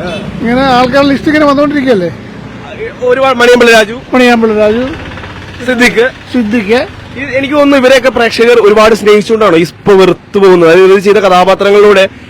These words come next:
Speaker 1: ഇവരെ സ്നേഹിച്ചതുകൊണ്ടാണോ ഇപ്പൊ അവരെ ഇത്രയധികം വെറുക്കുന്നത്?
Speaker 2: അത് പിന്നെ തീർച്ചയായിട്ടും, തീർച്ചയായിട്ടും, തീർച്ചയായിട്ടും.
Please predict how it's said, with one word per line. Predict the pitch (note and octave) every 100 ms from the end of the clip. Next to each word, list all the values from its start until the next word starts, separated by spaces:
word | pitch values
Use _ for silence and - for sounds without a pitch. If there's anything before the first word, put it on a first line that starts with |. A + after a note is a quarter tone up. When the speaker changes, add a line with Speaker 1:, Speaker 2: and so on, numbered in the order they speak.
| - F#3
Speaker 1:
ഇവരെ | A3+
സ്നേഹിച്ചതുകൊണ്ടാണോ | G#3+ A3+ A#3 A#3+ A#3+ G#3+ F#3
ഇപ്പൊ | G3+
അവരെ | G3 F#3+ F#3 E3 - -
ഇത്രയധികം | - G#3+ G3 G3
വെറുക്കുന്നത്? | F#3+ E3+ F3 E3 - -
Speaker 2:
അത് | A#3+
പിന്നെ | A#3 C4+
തീർച്ചയായിട്ടും, | A#3 C4+ C4 G3+ G3
തീർച്ചയായിട്ടും, | G#3+ F#3 E3+ D3 - -
തീർച്ചയായിട്ടും. | G#3 D#3+ E3+ D3